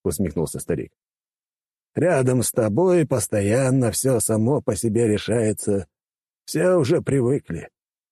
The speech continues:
И твоей заслуги в этом, разумеется, нет». «Я просто спал в своих апартаментах», — развёл я руками. «Да кто ж спорит?» —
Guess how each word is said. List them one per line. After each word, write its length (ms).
И 120
твоей 360
заслуги 500
в 80
этом, 240
разумеется, 640
нет». 340
«Я 140
просто 300
спал 260
в 60
своих 260
апартаментах», — 720
развёл 400
я 100
руками. 400
«Да 260
кто 440
ж 80
спорит?» — 800